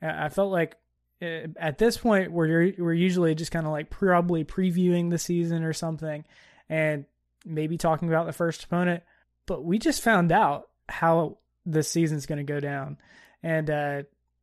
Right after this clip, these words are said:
how do you feel about it? I mean, start out with Kentucky, go to Georgia for our second game. Kind of odd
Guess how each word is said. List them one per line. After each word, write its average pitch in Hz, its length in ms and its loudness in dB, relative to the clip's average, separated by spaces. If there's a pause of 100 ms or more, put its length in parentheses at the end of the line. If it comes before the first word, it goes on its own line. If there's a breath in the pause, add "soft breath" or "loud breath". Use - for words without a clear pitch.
how 190 140 0
do 311 60 0
you 320 80 0
feel 254 240 4
about 151 280 2
it? 143 140 -8
I 160 60 -4
mean, 160 200 0
start 190 280 4
out 233 160 4
with 220 100 0
Kentucky, 190 640 0 (480)
go 160 240 2
to 226 400 2
Georgia 175 480 4
for 180 180 0
our 190 120 4
second 165 320 0
game. 147 260 -2
Kind 175 220 -4
of 185 80 0
odd 156 300 2